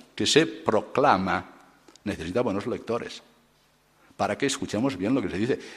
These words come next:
Y requiere preparación anterior por parte de los lectores y, como ya tenemos tantos instrumentos, por parte de aquellos que van a participar en la Eucaristía y por parte de vosotros que estáis en el, diríamos, en la intimidad con vuestros párrocos,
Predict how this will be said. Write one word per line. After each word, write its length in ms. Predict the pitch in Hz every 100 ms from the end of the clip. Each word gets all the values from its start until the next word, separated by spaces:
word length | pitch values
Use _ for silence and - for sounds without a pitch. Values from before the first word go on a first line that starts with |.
| - -
Y 340 | 131 - - - - _ - 98 92
requiere 440 | 90 90 104 127
preparación 520 | 113 101 92 92 104
anterior 600 | 135 117 98 92 127 127
por 160 | - -
parte 240 | 110 110
de 40 | 131
los 140 | 131
lectores 400 | 131 123 131 160 - - - -
y, 80 | 104
como 180 | 85 92
ya 140 | 104
tenemos 300 | 113 123 110
tantos 280 | 107 110 110
instrumentos, 560 | 120 131 127 120 135
por 140 | 127 -
parte 260 | 98 -
de 100 | 113
aquellos 300 | 123 107 123
que 80 | -
van 120 | 101 98
a 60 |
participar 420 | 123 110 101 98
en 80 | 110
la 40 | 123
Eucaristía 440 | 98 - - 143 - - - -
y 140 | 107 135
por 300 | - 78 -
parte 260 | 78 -
de 40 | 98
vosotros 420 | 117 98 92 107
que 60 | -
estáis 280 | 95 87
en 160 | 101 101
el, 640 | 92 82 76 78 76 -
diríamos, 380 | 92 82 90 110
en 80 | 98
la 80 | 87
intimidad 480 | 82 87 80 101 92
con 100 | 85
vuestros 280 | 92 98
párrocos, 420 | - 95 92 98